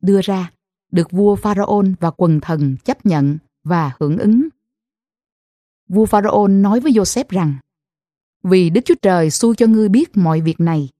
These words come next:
thì chẳng còn ai được thông minh trí huệ như ngươi nữa. Vậy ngươi sẽ lên cai trị nhà trẫm. Hết thảy dân sự của trẫm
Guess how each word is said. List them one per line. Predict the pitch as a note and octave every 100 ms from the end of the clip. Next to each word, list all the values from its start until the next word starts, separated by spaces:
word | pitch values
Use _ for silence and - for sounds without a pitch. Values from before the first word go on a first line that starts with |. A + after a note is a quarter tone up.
| _ _ _ _
thì | - F3+
chẳng | - E3 G#3+ D4
còn | G3+ F3 D#3+
ai | G3+ G#3 G3
được | F#3 D#3+
thông | A3+ A3+
minh | A3 G#3+
trí | G3+ A#3 D4
huệ | B3 E3+ D#3 E3+
như | G#3
ngươi | G#3 G3+
nữa. | F#3 D3 D3+ B3+ - _ _ _ _ _ -
Vậy | E3 E3+ F3 A3+
ngươi | G3+ A3 G#3+
sẽ | - A3+
lên | A#3 G#3
cai | - A3
trị | G3+ D#3+
nhà | E3+ F#3 D#3+
trẫm. | D#3 C#3+ G#3+ C#4 _ _ _ _ _ -
Hết | -
thảy | G3 F#3+
dân | A#3+ A3+
sự | G#3+ F3+ D#3
của | E3+
trẫm | - D#3 D3+ A#3+